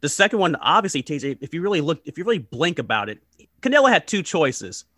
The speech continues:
either Bubu Andrade or Billy Joe Saunders. They already had the fight already made up last year during the pandemic for Billy Joe Saunders. It, it's almost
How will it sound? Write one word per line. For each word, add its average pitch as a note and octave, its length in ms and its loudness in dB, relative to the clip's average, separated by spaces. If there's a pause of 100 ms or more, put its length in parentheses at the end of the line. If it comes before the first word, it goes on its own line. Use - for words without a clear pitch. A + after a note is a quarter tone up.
(240)
either E3+ 200 4
Bubu A3 400 4
Andrade E3 760 2
or D3 120 0
Billy C#3+ 320 0
Joe B2 200 0
Saunders. G2 580 -6 (300)
They F#3 100 -2
already G#3 120 2
had G3 60 -4
the F3 80 -2
fight F#3 220 2
already D#3+ 180 2
made C#3+ 200 0
up C3+ 120 -4
last C#3+ 380 -6
year B2+ 100 -8
during C3 200 -10
the A#2 40 -12
pandemic B2+ 400 -14
for A2 120 -18
Billy A2+ 260 -12
Joe G2+ 140 -12
Saunders. G2 460 -14
It, A2+ 80 -20 (120)
it's C#3 160 -20
almost D#3 500 -8